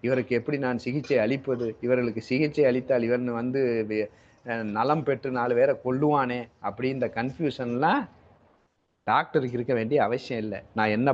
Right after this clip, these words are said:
பண்ணணும், என்ன பண்ணக்கூடாது, யாருக்கு எப்படி ரியாக்ட் பண்றது, எந்த குழப்பம் தேவையில்லை. அவர் சிகிச்சை எல்லாருக்கும் அனு-, அ-, அ-, அளித்து கொண்டே இருக்க வேண்டும். அது நல்லவனா, கெட்டவனா, உயர்ந்தவனா, தாழ்ந்தவனா, பணக்காரனா, ஏழையா,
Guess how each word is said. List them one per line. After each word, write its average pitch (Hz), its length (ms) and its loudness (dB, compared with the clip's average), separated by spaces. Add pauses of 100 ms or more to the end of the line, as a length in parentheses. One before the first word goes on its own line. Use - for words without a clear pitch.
பண்ணணும், 117 380 0
என்ன 113 220 0
பண்ணக்கூடாது, 113 680 -2
யாருக்கு 117 440 0
எப்படி 110 360 -2
ரியாக்ட் 123 240 0
பண்றது, 104 360 -4
எந்த 117 420 0
குழப்பம் 123 480 0
தேவையில்லை. 107 460 -2 (380)
அவர் 113 420 4
சிகிச்சை 135 520 2
எல்லாருக்கும் 120 560 0
அனு-, 110 40 -4
அ-, 104 500 -4
அ-, - 80 -10
அளித்து 120 340 0
கொண்டே 110 240 2
இருக்க 113 220 4
வேண்டும். 104 220 2
அது 98 160 0
நல்லவனா, 110 480 4
கெட்டவனா, 107 560 0
உயர்ந்தவனா, 110 580 0
தாழ்ந்தவனா, 110 540 -2
பணக்காரனா, 104 580 -2
ஏழையா, 110 520 6